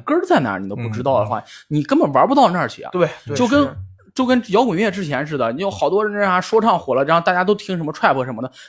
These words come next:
Speaker 1: 但是人根儿是从哪儿？西海岸什么的，这些 old school 啊什么，你不听这个叫根儿到这儿，
Speaker 2: 嗯。
Speaker 1: 然后你就玩那个，所以你都找不到根儿在哪儿。
Speaker 3: 玩儿的就是西海岸。
Speaker 1: 然后就是，
Speaker 2: 嗯。
Speaker 1: 所以他们玩不到那个精髓上。
Speaker 2: 就是，嗯，真正玩儿，像国内真出来的，你像承德预警、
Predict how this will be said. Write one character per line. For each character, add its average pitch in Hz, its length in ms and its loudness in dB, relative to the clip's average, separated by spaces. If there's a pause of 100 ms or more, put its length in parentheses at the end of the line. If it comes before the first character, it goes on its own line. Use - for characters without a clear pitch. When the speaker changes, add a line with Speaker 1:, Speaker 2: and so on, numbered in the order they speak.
Speaker 1:
但 233 180 4
是 180 80 0
人 175 240 2
根 269 140 2
儿 - 20 4
是 233 80 2
从 135 200 -4
哪 127 80 2
儿？ 113 60 0
西 196 180 -2
海 160 100 -2
岸 170 180 0
什 139 80 -8
么 120 140 -4
的， 143 100 -2
这 160 140 -2
些 160 240 -4 (380)
old 196 160 6 (100)
school 196 300 0
啊 165 60 4
什 151 60 0
么， 139 140 0
你 143 100 0
不 143 140 -2
听 226 240 -4
这 220 80 -2
个 175 100 2
叫 190 120 2
根 226 180 2
儿 254 60 2
到 196 160 4
这 151 80 2
儿， 135 80 4
Speaker 2:
嗯。 - 0 -
Speaker 1:
然 127 100 2
后 156 60 -2
你 135 120 -4
就 151 120 0
玩 135 240 0
那 196 120 -2
个， 113 140 -4
所 190 180 -8
以 185 40 -4
你 147 120 -4
都 165 120 -4
找 - 180 -2
不 143 80 -6
到 160 120 0
根 220 180 0
儿 226 40 0
在 190 100 0
哪 98 80 -6
儿。 - 180 -20 (340)
Speaker 3:
玩 107 100 -10
儿 - 60 -8
的 175 80 6
就 151 180 2
是 - 80 -6
西 110 120 -10
海 123 80 -12
岸。 - 60 -18
Speaker 1:
然 - 80 -10
后 - 40 -18
就 208 100 4
是， 165 120 4
Speaker 2:
嗯。 113 160 -10 (180)
Speaker 1:
所 233 220 2
以 233 80 4
他 226 120 -4
们 233 200 2
玩 180 120 4
不 233 140 -8 (100)
到 240 140 6
那 202 100 2
个 180 100 -2
精 302 260 4
髓 175 160 0
上。 - 20 2
Speaker 2:
就 214 60 4
是， 131 220 2 (520)
嗯， 123 560 -8 (1000)
真 240 180 6
正 160 160 4
玩 110 140 2
儿， 160 40 2
像 151 200 2
国 120 180 4
内 185 160 4
真 185 220 0
出 - 200 -4
来 185 120 2
的， 107 160 -4
你 107 80 -12
像 117 400 -6
承 - 180 -10
德 131 80 -2
预 127 140 -2
警、 110 120 -6